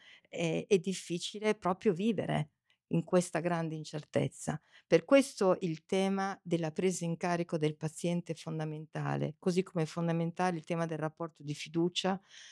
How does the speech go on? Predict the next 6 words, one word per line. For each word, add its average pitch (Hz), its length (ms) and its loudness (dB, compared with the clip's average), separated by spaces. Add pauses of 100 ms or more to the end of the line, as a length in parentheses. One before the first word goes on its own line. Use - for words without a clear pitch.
(140)
così 185 260 0
come 180 260 0
è 180 40 4
fondamentale 180 1040 -2
il 160 300 -4
tema 175 520 0